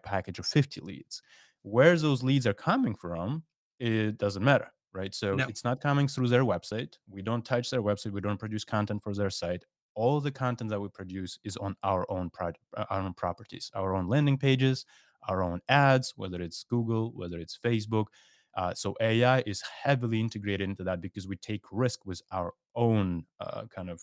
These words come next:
Speaker 1: uh, websites and our own landing pages, and nothing is, uh, um, no responsibility whatsoever to the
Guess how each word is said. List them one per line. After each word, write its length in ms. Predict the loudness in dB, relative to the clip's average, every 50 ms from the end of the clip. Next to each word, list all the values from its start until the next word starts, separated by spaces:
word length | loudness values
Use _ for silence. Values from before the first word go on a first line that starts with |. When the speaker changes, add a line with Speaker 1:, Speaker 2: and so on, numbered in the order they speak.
| -14 -10
Speaker 1:
uh, 220 | -8 -8 -8 -8 -8 -6
websites 500 | -4 -4 -4 -2 -2 -2 -2 -2 -2 -4
and 120 | -4 -4 -2
our 180 | -2 -2 -2 -2 -4
own 140 | -4 -4
landing 240 | -2 -2 0 -2 -2
pages, 380 | -2 -2 -2 -2 -2 -4 -6 -8 -12 -18 -20 -20 -20 _ _
and 240 | -4 -2 0 2 4
nothing 380 | 4 4 4 2 2 0 0 0 0
is, 420 | -2 -2 0 0 -2 -2 -4 -6 -4 -2
uh, 280 | -2 0 0 0 -2 -4 -6 -10
um, 360 | -8 -8 -6 -6 -6 -8 -10 -12 _ -20 -20 _ -2
no 160 | 0 2 4
responsibility 640 | 4 2 2 0 0 0 -2 -2 -2 -2 0 0 0 0
whatsoever 440 | -2 -2 -4 -4 -4 -4 -4 -4 -6
to 140 | -6 -10 -12
the 60 | -12